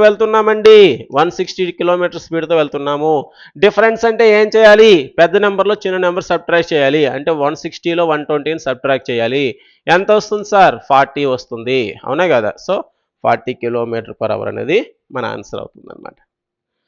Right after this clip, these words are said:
ఓకేనా? నెక్స్ట్ the sum of, ఇప్పుడు డిఫరెన్స్ అడిగి, ఇప్పుడు సమ్ అడుగుతున్నాడు చూడండి. The sum of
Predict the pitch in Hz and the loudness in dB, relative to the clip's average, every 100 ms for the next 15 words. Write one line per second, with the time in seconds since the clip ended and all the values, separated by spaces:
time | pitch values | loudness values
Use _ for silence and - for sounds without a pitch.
0 | _ _ _ _ 131 127 185 208 - 147 | _ _ _ _ -6 0 0 0 -4 0
1 | 160 - - - _ _ _ _ _ _ | 0 0 -6 -16 _ _ _ _ _ _
2 | - 170 196 208 185 147 175 185 185 185 | 0 2 4 4 2 2 0 0 2 4
3 | 233 202 180 170 190 208 220 233 208 180 | 4 4 0 0 0 2 6 6 6 2
4 | 160 131 139 160 180 170 180 - 175 185 | 2 2 0 2 2 0 2 4 6 6
5 | 403 277 | 6 4